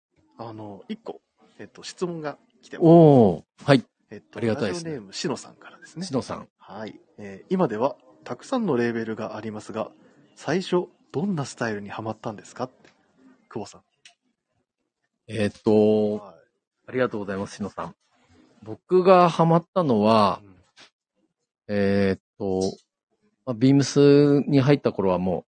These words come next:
Speaker 2: うアメリカの情報が、えーっと、一辺倒にこうベースであって、だんだん、まあ、西海岸の文化を、えーっと、フォローしたら次、ちょっとクリアな、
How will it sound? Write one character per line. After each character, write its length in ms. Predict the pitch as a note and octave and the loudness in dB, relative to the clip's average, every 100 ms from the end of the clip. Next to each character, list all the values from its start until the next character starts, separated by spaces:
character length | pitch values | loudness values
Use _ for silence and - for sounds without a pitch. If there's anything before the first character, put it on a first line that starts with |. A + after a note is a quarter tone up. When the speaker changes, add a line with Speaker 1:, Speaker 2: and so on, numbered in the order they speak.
| _ | _
Speaker 2:
う 40 | |
ア 40 | F#2+ | -2
メ 160 | A2 | 2
リ 100 | A2+ A#2 | 2 2
カ 120 | A#2 | 2
の 160 | A#2 | 4
情 240 | A2 A#2 G#2+ | 4 4 2
報 320 | - A2 A2 | 0 0 2
が、 340 | B2 C3 B2 - _ _ _ _ _ _ _ | 4 4 2 -2 _ _ _ _ _ _ _
え 460 | G2 F#2+ F#2+ F#2 F#2 | -8 -6 -4 -4 -6
ー 20 | |
っ 20 | _ - | _ -12
と、 440 | F2+ F2 F2+ - | -8 -6 -6 -8
一 140 | A#2 A2+ | -10 -6
辺 220 | B2+ A2+ | -2 -2
倒 120 | G2+ | -4
に 100 | F2+ | -8
こ 220 | - F#2 F2+ | -10 -8 -6
う 20 | |
ベ 180 | G#2 G#2 | -4 -4
ー 20 | |
ス 180 | - G2 | -6 -4
で 140 | G2 | -4
あ 60 | G2 | -4
っ 60 | - - | -8 -6
て、 260 | G2+ E2 _ _ _ _ | -6 -6 _ _ _ _
だ 120 | C#3+ F3+ | -2 2
ん 60 | |
だ 140 | F3 E3+ | 4 4
ん、 160 | E3 - _ _ _ _ _ _ _ _ _ _ _ - | 0 -8 _ _ _ _ _ _ _ _ _ _ _ -8
ま 100 | C3 | -6
あ、 80 | D#2+ _ _ _ | -6 _ _ _
西 220 | C3 B2+ | -2 -2
海 240 | - G3+ D#3 | 6 8 8
岸 140 | A#2 | 6
の 220 | G2+ F#2+ | 4 2
文 300 | F#2+ A2 G#2+ | 4 6 4
化 140 | G2+ F#2 | 4 -2
を、 340 | F#2 F2 E2+ _ _ _ _ | -2 -2 -4 _ _ _ _
え 160 | F#2+ F2 | -10 -10
ー 40 | |
っ 20 | - - | -12 -12
と、 720 | F2+ F2 E2+ E2+ E2+ E2+ D2+ - _ _ _ _ _ - | -6 -4 -4 -4 -4 -4 -8 -12 _ _ _ _ _ -4
フ 60 | |
ォ 20 | |
ロ 160 | A#2 G2+ | 0 0
ー 40 | F2 | -2
し 100 | - | 0
た 80 | |
ら 120 | A#2 G#2+ | 0 2
次、 460 | - D3 D#3 - _ _ _ _ - | 2 6 6 4 _ _ _ _ -8
ち 60 | |
ょ 40 | F3+ | -6
っ 40 | |
と 100 | A#2+ | -6
ク 180 | - C3 | 0 4
リ 160 | C3 | 6
ア 140 | A2+ F#2+ | 4 2
な、 280 | F2 E2+ | -4 -6